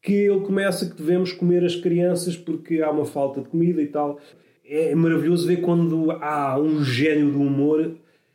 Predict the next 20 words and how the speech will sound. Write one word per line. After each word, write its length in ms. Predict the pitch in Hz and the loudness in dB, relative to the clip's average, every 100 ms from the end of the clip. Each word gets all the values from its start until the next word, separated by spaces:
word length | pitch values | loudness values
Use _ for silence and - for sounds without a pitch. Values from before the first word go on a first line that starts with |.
| _ _ - | _ _ -6
e 80 | 147 | -4
as 80 | - | -2
coisas 320 | 170 165 165 | -2 0 -2
parecem, 540 | 165 165 165 - 156 156 156 147 147 | -2 -2 -2 -4 -2 -2 -2 -2 0
eh, 220 | 147 143 143 - | 0 0 -4 -8
vistas 480 | 131 147 - 127 110 | -4 -2 -2 -2 -2
a 60 | 120 | -2
esta 240 | 113 120 | -2 -6
distância, 680 | 113 - 139 139 - 139 135 - _ | -10 -6 -4 -4 -4 -6 -6 -14 _
estão 280 | - 156 147 | -4 0 0
sempre 320 | 143 - 143 | 0 -2 -2
de 80 | 143 | -2
mãos 400 | 143 143 - - | 0 0 -4 -12
dadas. 580 | 127 120 95 101 - - _ _ _ _ _ _ _ _ | -4 -4 -2 -8 -10 -18 _ _ _ _ _ _ _ _
Quem 440 | - 156 131 123 123 | -2 0 2 0 -2
atinge 840 | 120 - 170 170 135 110 - - _ _ _ _ _ _ | -8 -2 2 4 2 0 -6 -10 _ _ _ _ _ _
o 120 | 156 | -4
mais 360 | 123 120 117 113 | 0 0 0 0
alto 300 | 127 120 113 | -2 -2 -4
grau 680 | 104 117 107 101 92 - | -4 -2 -2 -2 -6 -8